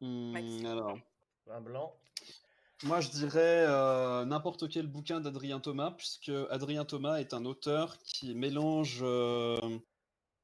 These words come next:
Speaker 1: la, enfin, qui fait, c'est des univers de fantasy, mais c'est des univers de fantasy dans lesquels tu vas trouver des manipulations génétiques et ou des robots. Donc, du coup, euh, c'est complètement, euh,
Speaker 3: Ah oui.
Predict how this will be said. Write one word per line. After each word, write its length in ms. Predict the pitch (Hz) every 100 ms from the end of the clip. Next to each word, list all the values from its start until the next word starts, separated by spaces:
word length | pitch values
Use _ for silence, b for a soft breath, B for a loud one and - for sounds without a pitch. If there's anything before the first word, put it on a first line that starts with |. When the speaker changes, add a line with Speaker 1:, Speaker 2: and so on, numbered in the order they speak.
| _ _
Speaker 1:
la, 260 | 117 131 123
enfin, 220 | 123 151
qui 140 | 135 143
fait, 180 | - -
c'est 240 | - 202
des 200 | 185 156
univers 280 | 165 156 170
de 80 | 151
fantasy, 460 | 151 143 135 156 226
mais 140 | 180
c'est 160 | 180 147
des 160 | 139
univers 280 | 143 143 165
de 60 | 147
fantasy 380 | 143 127 135 196
dans 120 | 165
lesquels 360 | 135 127 170 180
tu 140 | 135
vas 120 | 123
trouver 380 | - 139 131 165
des 120 | 143
manipulations 600 | 120 151 156 156 143 -
génétiques 680 | 135 135 127 - 180 - - -
et 240 | 147 151 -
ou 120 | 175
des 120 | 147 147
robots. 400 | 147 131 131 - - _ _ _ _ _ _ _ _ -
Donc, 200 | 131 127
du 160 | 131
coup, 440 | - - 165 185 156
euh, 100 | 123
c'est 220 | - 131
complètement, 840 | 160 160 160 156 165 165 170 160 139
euh, 560 | 131 127 120 120 117
Speaker 3:
Ah 40 | 117
oui. 200 | 113